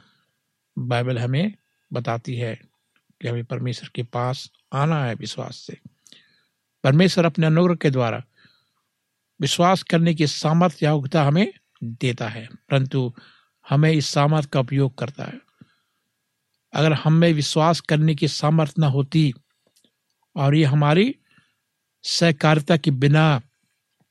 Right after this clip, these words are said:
केवल पवित्र आत्मा का कार्य होता, तब ये हमारा नहीं, परंतु पवित्र आत्मा का विश्वास होता। यदि हम में विश्वास करने की सामर्थ्य न होती,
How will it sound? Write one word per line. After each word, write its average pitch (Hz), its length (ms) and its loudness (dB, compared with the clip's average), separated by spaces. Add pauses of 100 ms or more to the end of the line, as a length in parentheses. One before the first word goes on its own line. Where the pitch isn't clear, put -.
(360)
केवल 151 380 4
पवित्र 156 380 2
आत्मा 156 240 0
का 147 140 -2
कार्य 151 320 -2
होता, 143 400 -2 (1160)
तब 147 200 0
ये 151 100 2
हमारा 147 540 2 (260)
नहीं, 135 320 0
परंतु 151 580 0 (800)
पवित्र 156 260 2
आत्मा 139 300 0
का 131 120 -6
विश्वास 120 460 -8
होता। - 280 -14 (1300)
यदि 135 180 0
हम 127 160 -2
में 180 280 2 (1000)
विश्वास 160 520 0
करने 151 300 0
की 147 120 -2
सामर्थ्य 151 580 0
न - 20 -2
होती, 127 440 -4